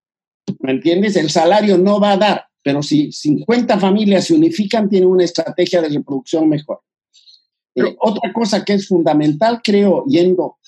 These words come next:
Speaker 1: al otro lado de la balanza social, son las empresas jóvenes, de jóvenes innovadores, que son importantísimos en América Latina.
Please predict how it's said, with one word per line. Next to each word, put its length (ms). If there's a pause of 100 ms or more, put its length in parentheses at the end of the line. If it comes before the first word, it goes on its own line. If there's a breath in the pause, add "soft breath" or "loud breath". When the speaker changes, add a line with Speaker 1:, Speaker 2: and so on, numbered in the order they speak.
(160 loud breath)
Speaker 1:
al 220
otro 300
lado 280
de 80
la 100
balanza 440
social, 480
son 160
las 160
empresas 500
jóvenes, 580 (300)
de 120
jóvenes 500
innovadores, 920
que 80
son 160
importantísimos 1040
en 120
América 400
Latina. 500